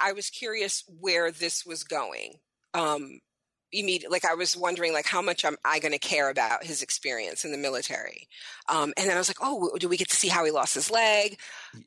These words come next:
Speaker 2: yeah. No, and I, I, you know, more to come, but yeah, I,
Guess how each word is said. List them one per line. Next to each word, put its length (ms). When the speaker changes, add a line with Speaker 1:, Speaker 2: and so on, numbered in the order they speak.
Speaker 2:
yeah. 840
No, 180
and 500
I, 120
I, 200
you 380
know, 60
more 180
to 80
come, 600
but 160
yeah, 280
I, 220